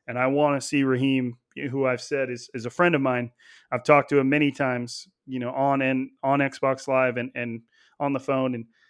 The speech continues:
I just, I wanna see the best for him. So, and I feel like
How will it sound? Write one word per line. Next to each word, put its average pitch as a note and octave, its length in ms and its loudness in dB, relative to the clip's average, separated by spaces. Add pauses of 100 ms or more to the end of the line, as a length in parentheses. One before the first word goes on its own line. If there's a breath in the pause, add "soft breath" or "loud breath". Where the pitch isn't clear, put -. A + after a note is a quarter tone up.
(180)
I B2 120 -2
just, B2+ 180 -8
I D3+ 140 0
wanna D#3+ 220 4
see F#3 120 -4
the D#3+ 80 -4
best D#3 240 6
for D3+ 80 0
him. D3+ 240 0
So, C3+ 280 0
and C3+ 140 -4
I C3 100 -2
feel C#3+ 200 0
like B2 220 0